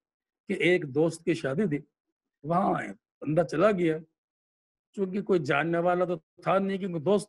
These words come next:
था और दोस्त अपने काम में मसरूफ था। जब साथी वहाँ पर गया, तो उसे एक बंदा नजर आ गया,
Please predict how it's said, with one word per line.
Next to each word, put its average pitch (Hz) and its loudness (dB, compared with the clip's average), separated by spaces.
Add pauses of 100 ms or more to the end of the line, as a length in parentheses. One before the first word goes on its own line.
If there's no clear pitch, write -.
था 156 -2 (200)
और 143 -4
दोस्त 165 0 (440)
अपने 143 -4
काम 143 -2
में 185 0
मसरूफ 180 2
था। 131 -6 (600)
जब 202 -2
साथी 190 -2
वहाँ 175 0
पर 190 2
गया, 170 4
तो 190 -4
उसे 202 -2
एक 180 0
बंदा 156 2
नजर 160 0
आ 127 -4
गया, 123 -2